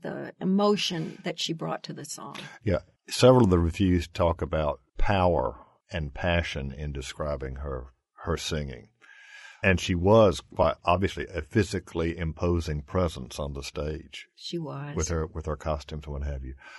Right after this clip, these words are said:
Speaker 2: Maureen, any last words for our listeners before we sign off?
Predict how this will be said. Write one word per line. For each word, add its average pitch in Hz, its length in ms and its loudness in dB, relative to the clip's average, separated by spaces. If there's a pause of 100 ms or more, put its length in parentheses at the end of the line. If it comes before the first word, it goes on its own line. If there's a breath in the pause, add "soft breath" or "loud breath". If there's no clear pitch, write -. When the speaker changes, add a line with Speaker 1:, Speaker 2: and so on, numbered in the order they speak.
(300 loud breath)
Speaker 2:
Maureen, 113 480 10
any 117 240 6
last 117 320 6
words 117 300 2
for 113 120 0
our 104 60 2
listeners 110 360 -2
before 110 320 -4
we 113 100 2
sign 113 320 -6
off? 131 400 -10